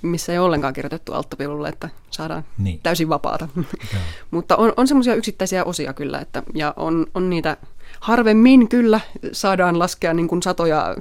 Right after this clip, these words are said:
Speaker 1: taukotahteja, mutta kyllä niitä sitten joskus aina tupsahtaa eteen.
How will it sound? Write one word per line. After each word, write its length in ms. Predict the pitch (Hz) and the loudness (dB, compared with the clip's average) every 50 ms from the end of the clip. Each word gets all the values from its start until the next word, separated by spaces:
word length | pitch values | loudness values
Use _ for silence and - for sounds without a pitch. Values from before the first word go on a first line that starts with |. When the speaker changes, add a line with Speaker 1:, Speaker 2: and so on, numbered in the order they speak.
| - - - | -8 -4 0
Speaker 1:
taukotahteja, 680 | 170 160 160 165 156 - 143 165 - - 160 156 160 | 2 2 2 2 -2 -4 -6 -8 -8 -8 -6 -6 -4
mutta 260 | 160 156 156 - - | -4 -4 -6 -8 -10
kyllä 280 | - 185 180 190 214 226 | -8 -8 -6 -6 -4 -4
niitä 200 | 262 254 240 220 | -4 -4 -6 -6
sitten 280 | 202 180 - - - - - - - - - - - - - - - - | -10 -10 -10 -12 -14 -14 -14 -18 -18 -18 -18 -18 -18 -20 -20 -20 -14 -8
joskus 480 | - 165 156 - - - 139 135 - - | -6 -4 -4 -6 -8 -10 -10 -10 -10 -10
aina 260 | - 135 127 131 135 - | -8 -8 -6 -6 -8 -8
tupsahtaa 580 | - 135 - - 151 - - - - 139 135 - - | -10 -10 -10 -10 -10 -12 -12 -10 -10 -8 -8 -8 -10
eteen. 380 | 147 - - 156 160 156 151 | -10 -8 -8 -6 -6 -6 -6